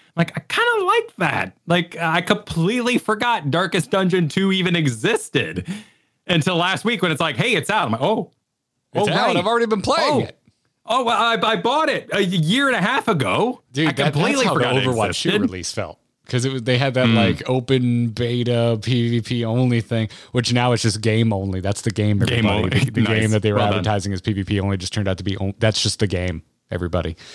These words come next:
Speaker 2: Um, but <laughs> then it, they had their release date, and I'm like, "Th-, wasn't it already, like, it released with a whimper?"
Speaker 1: It happens.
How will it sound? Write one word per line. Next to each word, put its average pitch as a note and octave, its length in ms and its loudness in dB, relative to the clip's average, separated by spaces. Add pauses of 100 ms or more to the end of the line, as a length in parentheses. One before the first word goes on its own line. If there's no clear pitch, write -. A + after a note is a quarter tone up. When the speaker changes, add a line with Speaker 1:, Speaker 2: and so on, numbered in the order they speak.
(440)
Speaker 2:
Um, F2+ 540 -4 (460)
but G2+ 300 -2
<laughs> - 0 -
then A#2+ 220 2
it, B2 100 2
they A#2+ 380 0
had B2 100 -2
their A#2+ 140 2
release A2 340 -2
date, G2+ 320 -4 (240)
and G#2 100 -8
I'm G2+ 120 -4
like, G#2 240 -4 (720)
"Th-, - 120 -8
wasn't B2+ 280 2
it C3 80 2
already, B2+ 400 4
like, A#2 180 2
it A#2+ 60 0
released A#2+ 320 0
with C3+ 100 -6
a G#2 60 0
whimper?" G2+ 520 0 (3750)
Speaker 1:
It A2+ 80 0
happens. G#2+ 480 0